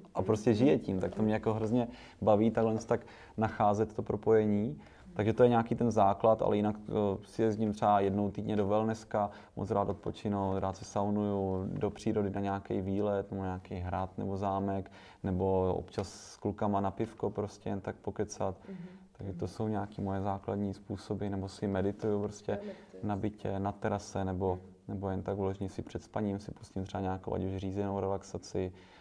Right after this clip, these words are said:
Speaker 1: nebo Dalaj Lama naspíval krásnou mantru a,
Speaker 2: Mhm.
Speaker 1: a
Speaker 2: Hmm.
Speaker 1: tak si tam
Speaker 2: Hmm.
Speaker 1: občas zkouším takhle hrát.
Speaker 2: Hmm, super. Jo,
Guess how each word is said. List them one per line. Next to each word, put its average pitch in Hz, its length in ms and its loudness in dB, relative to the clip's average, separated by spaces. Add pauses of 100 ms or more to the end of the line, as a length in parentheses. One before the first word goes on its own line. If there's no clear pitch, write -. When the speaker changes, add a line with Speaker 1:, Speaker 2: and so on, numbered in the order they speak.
(140)
Speaker 1:
nebo 92 280 -2
Dalaj 95 260 4
Lama 101 280 2
naspíval 95 460 -4
krásnou 95 400 -6
mantru 95 600 -4
a, 95 140 -10
Speaker 2:
Mhm. 170 320 -14 (100)
Speaker 1:
a 92 320 -6 (260)
Speaker 2:
Hmm. 190 120 -12 (100)
Speaker 1:
tak 110 220 -12
si 196 120 -16
tam 98 120 -8
Speaker 2:
Hmm. - 80 -8
Speaker 1:
občas - 300 -12
zkouším 101 480 -6
takhle - 280 -10
hrát. 98 300 -6 (100)
Speaker 2:
Hmm, 175 500 6 (280)
super. 160 460 -4 (380)
Jo, 175 80 4